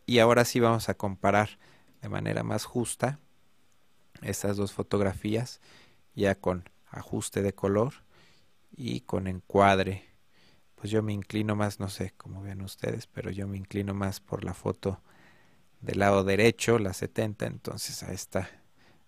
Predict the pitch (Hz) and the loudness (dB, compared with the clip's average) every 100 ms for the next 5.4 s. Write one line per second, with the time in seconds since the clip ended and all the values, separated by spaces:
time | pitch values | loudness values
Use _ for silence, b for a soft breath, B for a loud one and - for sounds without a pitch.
0 | _ - 104 104 104 104 - _ _ _ | _ -10 -6 -6 -6 -10 -12 _ _ _
1 | 101 - - - - B B B - - | -16 -16 -16 -14 -14 B B B -18 -14
2 | 98 90 - 95 95 90 92 95 117 135 | -14 -12 -6 -6 -6 -8 -10 -10 -8 -8
3 | - b b b b - 107 107 107 - | -12 b b b b -14 -8 -8 -8 -10
4 | - - 104 98 - 110 107 98 - - | -14 -10 -8 -8 -8 -4 -4 -4 -8 0
5 | 107 - 104 | 0 2 -2